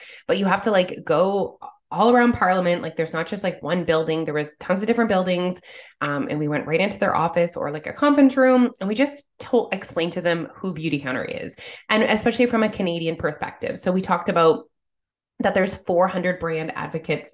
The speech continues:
four thousand, sorry, Canadian brand advocates. Um, and we have about two thousand,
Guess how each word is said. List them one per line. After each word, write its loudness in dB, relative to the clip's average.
four 8
thousand, 6
sorry, -2
Canadian 2
brand 0
advocates. -2
Um, 4
and 2
we 2
have 2
about 0
two -2
thousand, 0